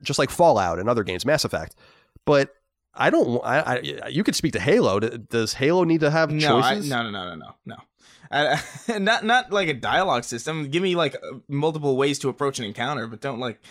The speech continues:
Speaker 2: no, I, I don't need, uh, like, some arbitrary kind of, like,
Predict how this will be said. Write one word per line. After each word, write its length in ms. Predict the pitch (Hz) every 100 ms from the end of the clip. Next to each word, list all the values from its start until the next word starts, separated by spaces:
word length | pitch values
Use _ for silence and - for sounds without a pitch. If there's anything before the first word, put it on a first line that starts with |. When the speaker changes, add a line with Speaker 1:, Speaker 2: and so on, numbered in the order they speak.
| - - - -
Speaker 2:
no, 180 | 160
I, 300 | 151 165 131
I 20 | 185
don't 180 | 180
need, 360 | 165 151 135 123
uh, 440 | 123 120 110 110 - _ - - _ _
like, 320 | - 143 135 -
some 200 | 151 131
arbitrary 580 | 127 123 - 127 123 120
kind 320 | 131 113 117
of, 160 | 110
like, 400 | 113 107 104 _